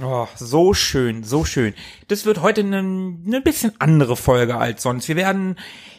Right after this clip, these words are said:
eher plaudern, wir werden, ach, wir haben euch einfach vermisst und wir wollen einfach aus der Sommerpause heraus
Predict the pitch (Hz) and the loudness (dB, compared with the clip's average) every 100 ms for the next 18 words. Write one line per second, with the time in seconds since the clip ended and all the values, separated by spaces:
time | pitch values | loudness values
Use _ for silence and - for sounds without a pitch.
0 | _ _ _ _ 190 185 175 - - 147 | _ _ _ _ -2 0 -2 -8 -10 0
1 | 160 196 185 175 170 170 147 143 156 160 | 4 4 4 4 2 0 -4 -2 0 0
2 | 156 156 156 156 156 _ _ _ _ _ | 0 -2 0 -2 -4 _ _ _ _ _
3 | _ _ - 151 143 175 175 156 147 139 | _ _ -8 -6 0 2 2 0 -2 -4
4 | - - 139 214 - - 190 160 - _ | -6 -4 0 2 0 -4 -4 -4 -8 _
5 | 151 156 147 147 147 123 143 143 143 - | -6 0 4 4 2 -4 -4 -2 -4 0
6 | 156 180 165 139 147 143 139 139 131 131 | 2 2 2 0 0 -2 2 2 2 -2
7 | 127 123 127 131 - | 0 2 2 2 -6